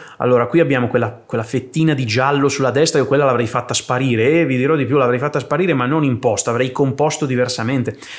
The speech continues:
Questa è una cosa su cui dobbiamo fare un po' di attenzione. Quando scattiamo una fotografia, occhio alla composizione.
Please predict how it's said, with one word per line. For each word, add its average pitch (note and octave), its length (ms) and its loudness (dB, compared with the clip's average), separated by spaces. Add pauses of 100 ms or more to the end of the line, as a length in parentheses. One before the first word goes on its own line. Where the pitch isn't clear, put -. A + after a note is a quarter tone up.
Questa G3+ 300 2
è - 20 2
una C#3+ 120 0
cosa C3 160 2
su A#2 100 -4
cui C3 120 0
dobbiamo B2+ 260 0
fare B2+ 180 2
un A#2+ 80 2
po' C3 140 0
di B2+ 80 0
attenzione. A2+ 480 -2
Quando E3+ 180 -2
scattiamo D3 400 -4
una C3+ 100 -2
fotografia, A#2 720 -2 (480)
occhio - 360 0
alla B2 100 2
composizione. A2+ 880 -2